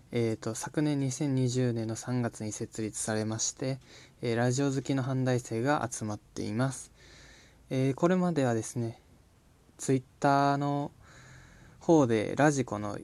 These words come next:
シェアを行ったりとかしてね、活動してきたんですけれども、この四月から、えー、ラジオ配信始めることにしまして、その、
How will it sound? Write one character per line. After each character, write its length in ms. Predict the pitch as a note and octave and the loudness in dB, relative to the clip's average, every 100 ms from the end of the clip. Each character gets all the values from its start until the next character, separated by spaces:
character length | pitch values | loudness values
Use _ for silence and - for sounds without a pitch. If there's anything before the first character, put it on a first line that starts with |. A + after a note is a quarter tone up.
| - - - - - | -16 -20 -20 -14 -6
シ 180 | - | 0
ェ 120 | A#2+ G#2+ | 2 2
ア 100 | G#2 | 0
を 80 | G#2 | -2
行 120 | A2+ | -4
っ 140 | A2 - - | -4 -8 -10
た 100 | G#2+ | -8
り 120 | G#2 | -6
と 120 | - | -10
か 120 | - - | -10 -6
し 140 | - | -6
て 160 | - G#2+ | -6 -8
ね、 220 | A#2 B2 - - - - | -8 -10 -18 -20 -20 -10
活 280 | - B2 A2+ | -8 -6 -2
動 160 | A#2 A#2+ | -2 0
し 100 | - | -2
て 100 | B2 | -4
き 80 | |
た 120 | - A2+ | -4 -4
ん 100 | A2 | -4
で 80 | |
す 160 | A2 - | -6 -4
け 80 | C3 | -4
れ 120 | B2+ | -2
ど 120 | A#2+ | -2
も、 180 | A2+ A2 | -2 -4
こ 140 | - | -2
の 100 | C3+ | -2
四 160 | C3 C3+ | 0 0
月 280 | B2+ A#2+ - | -2 -2 -4
か 100 | A#2+ | -2
ら、 220 | C#3 C3 - - - - - | -2 -4 -14 -20 -20 -20 -6
え 140 | A2+ A2+ | -2 2
ー、 20 | |
ラ 140 | A#2 | 2
ジ 100 | A#2 | 2
オ 40 | A#2 | 0
配 180 | C3 | 0
信 160 | A#2 A2+ | -2 -2
始 240 | A#2 A2+ | -4 -2
め 180 | A2+ A2+ | -2 -2
る 120 | A2+ | -4
こ 100 | - | -4
と 140 | A2 A#2 | -4 -2
に 100 | A2+ | -2
し 160 | - | -4
ま 160 | A2+ A#2 | -4 -4
し 140 | - | -4
て、 260 | - D3+ D#3 - - - - - - - - - - - - | 0 0 0 -6 -20 -20 -20 -20 -20 -20 -20 -20 -20 -20 -20
そ 220 | - - | -4 2
の、 300 | D3 D3 D3+ | 4 4 0